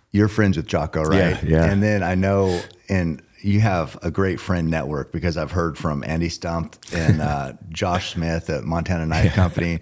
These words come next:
Speaker 1: Everybody talks about how good you are, but, uh, but,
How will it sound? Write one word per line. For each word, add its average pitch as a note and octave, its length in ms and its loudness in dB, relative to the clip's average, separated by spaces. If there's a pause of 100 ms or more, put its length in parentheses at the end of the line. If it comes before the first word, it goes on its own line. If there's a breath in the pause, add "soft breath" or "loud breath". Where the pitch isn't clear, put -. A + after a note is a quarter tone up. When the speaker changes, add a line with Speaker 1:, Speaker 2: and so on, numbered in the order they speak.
(300 loud breath)
Speaker 1:
Everybody G2 280 0
talks F#2 260 -2
about D#2 240 -4
how E2+ 120 -2
good E2 200 -4
you E2+ 140 0
are, D2+ 160 -2
but, F#2 260 2
uh, E2 220 0 (560 loud breath)
but, G#2 320 0